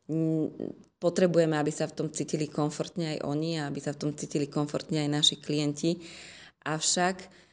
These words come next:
a, nikdy to nenahradí ten osobný kontakt a to potrebujeme nastaviť, aby nám ten klient alebo ten mladý človek dôveroval a prirodzene potom prišiel do, do fyzického kontaktu, do fyzického spoznania.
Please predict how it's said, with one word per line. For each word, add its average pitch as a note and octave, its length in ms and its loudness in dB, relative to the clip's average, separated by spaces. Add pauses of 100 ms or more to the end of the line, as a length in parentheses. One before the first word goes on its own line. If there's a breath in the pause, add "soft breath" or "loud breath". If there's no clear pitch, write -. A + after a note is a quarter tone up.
(200 soft breath)
a, C#3+ 80 -4
nikdy D3+ 320 0
to D#3+ 80 -6
nenahradí C#3 560 -2
ten C3+ 160 2
osobný C#3 400 0
kontakt D3+ 560 -4
a E2 160 0 (240)
to F3 80 -2
potrebujeme D3 800 2
nastaviť, C#3+ 560 2
aby D3 240 2
nám C#3+ 240 2 (440 loud breath)
ten D3+ 240 -4
klient D#3 320 2
alebo C#3+ 240 0
ten D3 160 0
mladý D3 240 2
človek D3 320 0
dôveroval D3 560 2
a - 100 -2
prirodzene C#3+ 400 4
potom C#3+ 300 -2
prišiel C#3+ 560 4
do, C#3 340 2 (300 loud breath)
do D3+ 80 -8
fyzického D3 640 -2
kontaktu, C#3+ 500 -2
do C#3 140 -2
fyzického C#3+ 500 -2
spoznania. C#3+ 720 -2